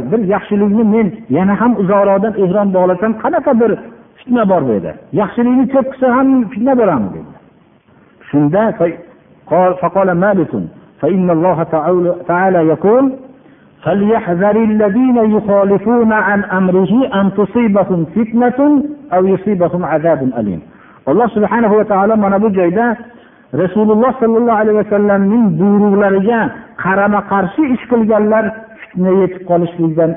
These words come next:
ehtiyot bo'lishsin, yoinki alamlantiruvchi azob yetadi ularga. Mufassirlarning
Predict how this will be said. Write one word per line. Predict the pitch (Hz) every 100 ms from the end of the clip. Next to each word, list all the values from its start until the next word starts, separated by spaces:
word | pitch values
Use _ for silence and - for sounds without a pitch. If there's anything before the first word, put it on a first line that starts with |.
| -
ehtiyot | 156 - 139 -
bo'lishsin, | 120 104 - 90 82 - - 117
yoinki | 180 247 269 269 311 269 165
alamlantiruvchi | 196 190 190 180 180 170 165 190 -
azob | 156 147 143
yetadi | 123 101 87
ularga. | 80 76 76 80 - - - - - - - - - - - - - _ _ _ 147
Mufassirlarning | 190 214 214 220 214 220 208 254